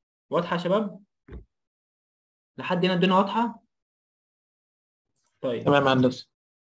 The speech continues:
Speaker 1: Which of the following isn't a valid call, uh, to the function overloaded؟ آه، ايه من دول ما ينفعش، آه، اللي انا، ثواني كده،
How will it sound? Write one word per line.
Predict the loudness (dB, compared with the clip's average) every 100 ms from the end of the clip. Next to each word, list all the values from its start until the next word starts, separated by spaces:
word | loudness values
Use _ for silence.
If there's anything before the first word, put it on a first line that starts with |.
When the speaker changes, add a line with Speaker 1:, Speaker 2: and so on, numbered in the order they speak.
| _ _ _ _ _ _ _ _ 2
Speaker 1:
Which | 2
of | 6 2 4
the |
following | 2 2 4 4 2 -2
isn't | 0 2 2 -2 -14 -16 -14 -8
a |
valid | 0 4 4 2
call, | -2 0 0
uh, | 0 -2 0 2 0 -2 -6 -6 -4
to | 0
the | 0 0
function | 0 0 -4 -2
overloaded؟ | -2 0 0 -2 -6 -10 _ _ _ _ _ _ _ _ _ _ _
آه، | -2 -2
ايه | 2 4
من | 4 6
دول | 6 6
ما | 2
ينفعش، | 0 -4 2 4 4 -2 -18 _ _ _ _ _ _ _ _ _ _ -16
آه، | -10 -8
اللي | -4 0
انا، | 2 0 -2 -10 -20 -12
ثواني | -10 -8
كده، | -10 -10 -10 -12